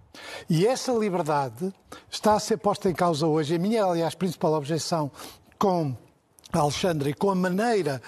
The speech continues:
como, eu percebo muito bem, eh, a argumentação jurídica, mas o ambiente político, essa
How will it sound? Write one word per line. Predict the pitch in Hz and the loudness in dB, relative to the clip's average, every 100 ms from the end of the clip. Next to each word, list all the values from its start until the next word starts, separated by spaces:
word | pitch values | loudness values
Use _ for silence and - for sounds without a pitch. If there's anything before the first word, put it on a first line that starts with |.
| - - - - | -16 -18 -14 -2
como, | 190 170 175 185 180 | 0 0 0 0 0
eu | 170 180 | 0 -2
percebo | - - 220 214 | -4 -2 -2 0
muito | 202 170 | -4 0
bem, | 170 190 202 - - - | 0 0 -4 -10 -18 -6
eh, | 180 170 | 0 2
a | 160 | 2
argumentação | 165 139 151 139 - 165 | 2 0 -2 -2 -2 -2
jurídica, | 120 135 151 170 156 170 - 180 175 - - - | -2 -2 -2 -2 -2 -4 0 0 -2 -8 -20 -6
mas | 185 185 - | 0 0 2
o | 196 | 2
ambiente | 202 165 185 156 | 2 0 -2 -2
político, | - 156 147 156 - 147 - - - | -4 0 0 0 -2 -4 -4 -6 0
essa | 196 - 185 170 | 0 2 2 2